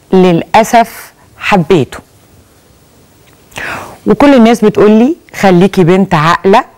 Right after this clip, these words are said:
وخلي دماغك، آه، كبيرة، وكده كده لما هتتجوزيه،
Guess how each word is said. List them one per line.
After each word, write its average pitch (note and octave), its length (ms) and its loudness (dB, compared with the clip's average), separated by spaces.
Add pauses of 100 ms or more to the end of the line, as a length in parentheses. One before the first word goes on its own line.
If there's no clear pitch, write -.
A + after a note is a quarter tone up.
(580)
وخلي F3 640 0
دماغك، D#3+ 720 -2 (320)
آه، C#3+ 200 2
كبيرة، G3 680 2 (800)
وكده C#4+ 280 0
كده B3+ 220 0
لما G#3 280 0
هتتجوزيه، F3 720 -2